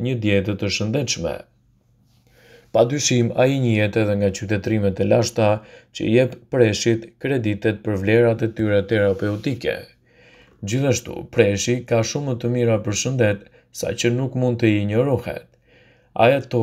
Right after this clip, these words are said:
fillojnë që nga lehtësimi i dhimbjeve të fytit, tek mbajtja larg e gurve në veshka, deri te luftimi i qelizave të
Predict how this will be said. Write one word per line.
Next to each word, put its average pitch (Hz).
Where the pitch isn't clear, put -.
fillojnë 110
që 117
nga 110
lehtësimi 117
i 104
dhimbjeve 98
të 104
fytit, 139
tek 117
mbajtja 104
larg 104
e 98
gurve 98
në 95
veshka, 110
deri 107
te 104
luftimi 113
i 107
qelizave 101
të 104